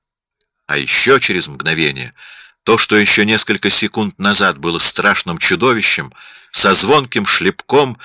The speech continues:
влепилось в противоположную стену. Тут вдруг неожиданно появился Орвик.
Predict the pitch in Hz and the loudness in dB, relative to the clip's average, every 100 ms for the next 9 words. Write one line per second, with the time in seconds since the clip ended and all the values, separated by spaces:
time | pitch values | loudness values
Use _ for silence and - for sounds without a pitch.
0 | - - 71 78 107 127 135 120 - - | -20 -18 -6 -2 0 2 2 0 -2 -8
1 | - 92 95 98 90 92 92 82 78 76 | -6 -4 0 0 0 -2 -2 -4 -8 -8
2 | - - 73 60 - _ _ _ _ _ | -8 -6 -8 -8 -16 _ _ _ _ _
3 | _ _ _ _ _ _ _ _ _ _ | _ _ _ _ _ _ _ _ _ _
4 | _ _ _ _ 139 160 143 175 - 127 | _ _ _ _ 0 0 2 2 4 4
5 | 120 156 156 147 127 113 104 113 147 - | 4 4 2 0 0 2 2 2 0 0
6 | 139 - 107 87 71 65 - | 2 4 4 2 0 -8 -12